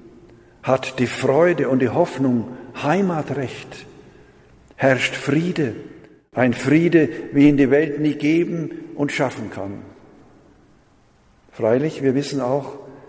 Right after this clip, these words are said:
wir sind von lebensfeindlichen Mächten bedroht. Aber diese Mächte sind besiegt.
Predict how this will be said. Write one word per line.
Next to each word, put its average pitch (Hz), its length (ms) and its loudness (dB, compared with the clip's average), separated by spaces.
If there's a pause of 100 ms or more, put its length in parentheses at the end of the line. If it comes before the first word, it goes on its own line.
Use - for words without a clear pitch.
(600)
wir 123 120 -4
sind 147 260 2
von 139 160 2
lebensfeindlichen 147 1080 2
Mächten 139 440 -2
bedroht. 143 640 -2 (680)
Aber 143 300 2
diese 160 360 0
Mächte 143 460 -2
sind 190 500 0
besiegt. 196 640 -2